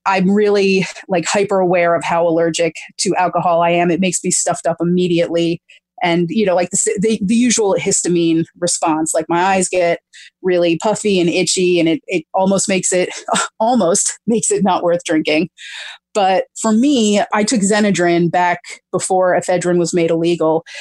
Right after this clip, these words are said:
And I think taking that for so long just made me so allergic to everything because it, I was kinda, like, useless for pretty much half the year. You know, stuff starts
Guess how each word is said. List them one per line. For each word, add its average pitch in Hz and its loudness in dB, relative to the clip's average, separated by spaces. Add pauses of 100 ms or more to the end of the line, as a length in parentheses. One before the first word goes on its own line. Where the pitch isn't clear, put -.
(160)
And 190 2
I 196 2
think 196 -2
taking 190 0
that 190 0
for 190 -2
so 180 0
long 170 2
just 160 -2
made 185 2
me 180 2
so 170 0
allergic 196 0
to 151 0
everything 170 0
because 170 0
it, 170 -2
I 180 2
was 196 0
kinda, 226 0
like, 185 2
useless 170 0 (420)
for 170 2
pretty 311 0
much 330 0
half 233 0
the 202 0
year. 190 0
You 185 0
know, 170 2
stuff 190 0
starts - -2